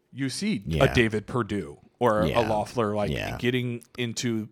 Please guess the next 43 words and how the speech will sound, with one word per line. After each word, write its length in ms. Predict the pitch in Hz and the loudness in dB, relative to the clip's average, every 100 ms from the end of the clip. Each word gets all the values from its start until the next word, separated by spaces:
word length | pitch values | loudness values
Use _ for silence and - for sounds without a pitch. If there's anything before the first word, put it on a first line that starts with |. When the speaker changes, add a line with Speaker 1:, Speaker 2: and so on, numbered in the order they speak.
| - | -8
Speaker 1:
you 140 | 117 | -6
know, 140 | 104 | -6
positions 560 | 98 120 104 120 123 104 | -6 -6 -4 -4 -4 -4
where 180 | 110 107 | -2 -2
they're 160 | 110 107 | -2 -4
manipulating 680 | 107 110 147 139 117 104 | -4 -4 -2 0 0 -2
the 60 | 101 | -8
markets 360 | 101 101 110 - | -8 -10 -12 -10
to 100 | 107 | -10
better 300 | 98 107 98 | -8 -8 -8
their 180 | 95 92 | -10 -14
own, 280 | 95 87 - _ _ _ - | -14 -16 -20 _ _ _ -10
you 100 | 110 | 0
know, 60 | 104 | 4
Speaker 2:
Right, 100 | 71 | 4
Speaker 1:
holdings. 260 | 62 65 | 2 -2
Speaker 2:
right, 260 | 76 67 62 | -2 -2 -4
right. 260 | - 62 - - - - - _ _ _ | -6 -6 -8 -14 -20 -20 -20 _ _ _
Speaker 1:
So 560 | - - 175 92 135 - _ _ | -4 4 4 4 0 -4 _ _
I 60 | 139 | -2
would 200 | 139 139 | 0 2
like 180 | 185 180 | 0 4
to 120 | 131 | 2
see 220 | 117 120 | 4 2
some 180 | 101 95 | 0 -4
turnover. 580 | - 101 87 82 - - - | -8 -12 -12 -14 -14 -8 -2
I 100 | 135 | 0
do 240 | 123 175 | 2 4
like, 360 | 196 110 101 - | 6 4 2 -8
you 120 | 127 120 | -4 -2
know, 240 | 98 95 - | -2 -6 -4
the 100 | 123 | -4
young 340 | 110 117 110 | -2 -2 -2
crowd 380 | - - - 104 | -6 -4 -2 -2
coming 320 | - 127 113 | -4 -4 -4
in. 240 | 101 87 73 _ | -4 -8 -12 _
I'm 120 | 104 | -4
Speaker 2:
Yeah. 100 | 76 | -2
Speaker 1:
not 200 | 123 120 | 0 -2
the 60 | - | -4
biggest 280 | 127 127 127 | -4 -4 -4
fan 180 | 131 123 | -4 -4
of, 200 | 110 | -6